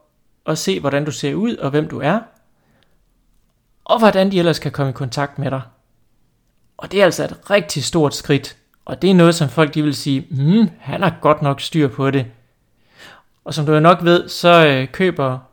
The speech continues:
folk hos dem, de kender og kan lide og har tillid til.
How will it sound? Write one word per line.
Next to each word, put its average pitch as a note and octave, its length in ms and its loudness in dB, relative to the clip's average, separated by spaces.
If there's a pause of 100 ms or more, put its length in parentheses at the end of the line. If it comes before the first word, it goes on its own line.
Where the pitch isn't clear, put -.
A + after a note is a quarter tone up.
folk - 300 -4
hos C3 220 -10
dem, D#3 300 -2
de C3 420 -8
kender E3+ 320 0 (600)
og A#2 160 -8
kan C#3+ 140 -4
lide F3+ 200 -4 (500)
og A#3+ 80 -6
har A3+ 60 0
tillid G#3+ 380 0
til. A2+ 180 -6